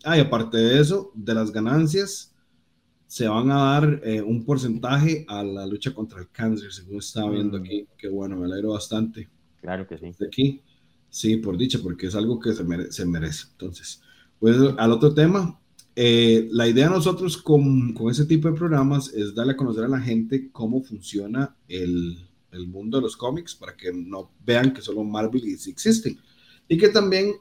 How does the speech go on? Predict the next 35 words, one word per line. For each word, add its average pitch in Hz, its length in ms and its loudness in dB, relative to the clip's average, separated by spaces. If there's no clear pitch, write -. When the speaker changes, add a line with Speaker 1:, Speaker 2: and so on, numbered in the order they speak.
Speaker 1:
ma-, 127 380 4
no 123 120 2
solo 147 220 6
Marvel 143 380 6
y 113 420 -4
D 104 60 0
C 135 200 4
hacen 131 480 4
buenos 110 280 -4
cómics. - 480 -10
Entonces, 113 480 -2
voy 113 280 4
a 143 240 6
Speaker 2:
Ok. 123 80 0
Speaker 1:
mencionar 113 320 2
los 139 120 2
cómics 151 560 0
rápidamente 135 680 2
y 127 40 2
van 110 160 0
a 127 60 0
salir 131 200 2
unas 139 200 2
imágenes. 160 540 -4
El 120 160 -2
primero 120 480 2
es 135 200 2
de 139 80 0
parte 143 400 -2
de 135 120 2
la 110 160 -6
casa 151 500 -4
A 143 420 -4
W 110 760 2
A, 151 340 -2